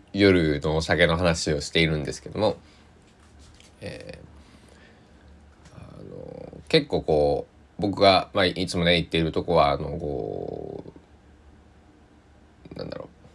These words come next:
結構酔っ払って帰ってくるんで、で、えー、帰ってもすぐ寝れるようにね、上着を、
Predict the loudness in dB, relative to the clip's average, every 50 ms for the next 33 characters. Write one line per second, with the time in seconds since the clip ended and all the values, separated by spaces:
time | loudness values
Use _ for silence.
0 | -20 -20 -20 -20 -20 -20 -20 -20 -20 -20 -20 -20 -20 -20 -12 -8 -4 0 2 4
1 | 4 4 4 4 6 6 6 6 4 2 0 2 2 4 6 6 4 4 2 -2
2 | -4 -4 -4 -4 -6 -4 -2 -2 -2 -2 -6 -10 -6 -2 2 4 4 6 6 6
3 | 6 4 2 0 -4 -8 -18 -20 -20 -20 -20 -20 -20 -20 -20 -20 -20 -20 _ -20
4 | -20 -20 _ -20 -20 -20 -20 -20 -20 -14 -12 -10 -8 -8 -8 -8 -2 2 4 4
5 | 4 4 0 -4 -6 -4 2 4 4 6 6 4 4 4 6 6 6 6 6 6
6 | 4 4 4 2 0 -4 -8 -10 -10 -6 2 6 8 8 8 8 6 4 6 6
7 | 6 6 4 2 -2